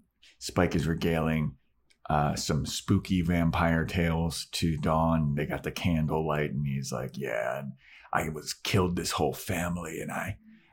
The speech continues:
I ate them all, but I knew that there was one left 'cause I could hear something coming from the coal stacks.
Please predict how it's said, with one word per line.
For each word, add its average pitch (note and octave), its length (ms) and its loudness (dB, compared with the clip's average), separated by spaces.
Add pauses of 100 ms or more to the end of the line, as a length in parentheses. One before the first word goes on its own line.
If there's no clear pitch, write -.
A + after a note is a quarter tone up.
I E2 220 -4
ate G2 220 0
them F2+ 160 0
all, F#2 340 2
but F2+ 160 -2
I F#2 140 -2
knew A2+ 280 8
that F#2+ 120 0
there F2+ 140 4
was E2 180 -2
one G2+ 380 4
left F2+ 440 0
'cause F2 160 0
I F#2+ 100 2
could G2 120 -2
hear G2 380 4
something E2+ 420 0
coming F#2+ 340 4
from F2+ 200 2
the F2 100 2
coal - 420 0
stacks. - 640 -4